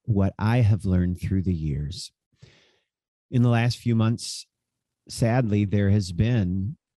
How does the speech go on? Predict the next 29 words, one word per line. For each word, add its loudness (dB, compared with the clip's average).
uh, -4
suicide -2
in 0
our 0
church -6
family. -2
And 2
at -2
the 0
end 2
of -2
the -2
message, -4
I 0
was -4
affirmed -2
upon -4
hearing 0
a 0
handful 0
of -2
people -2
come 0
up -4
and -6
say, -4
"You 0
know 2
what? 0